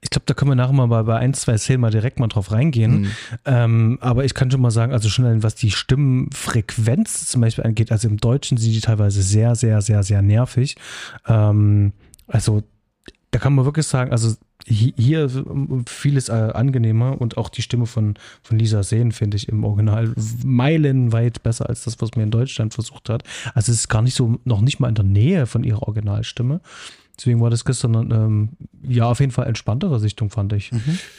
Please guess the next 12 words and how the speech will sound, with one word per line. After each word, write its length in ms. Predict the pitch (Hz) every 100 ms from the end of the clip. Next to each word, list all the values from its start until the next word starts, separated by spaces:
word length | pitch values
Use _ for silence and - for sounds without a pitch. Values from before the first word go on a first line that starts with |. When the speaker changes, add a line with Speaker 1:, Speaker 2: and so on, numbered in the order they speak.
| - _ _ -
Speaker 1:
Ja, 260 | 160 127
ähm, 200 | 143 131 151
als 200 | 151 147
nächstes 360 | 175 - 165
haben 160 | 160 160
wir 80 | 151
hier, 320 | 143 147 151
ähm, 400 | 131 120 120 123
als 240 | 123 117 -
John 420 | - 117 113 107
Doe 280 | 107 123 143
den 300 | 135 117 113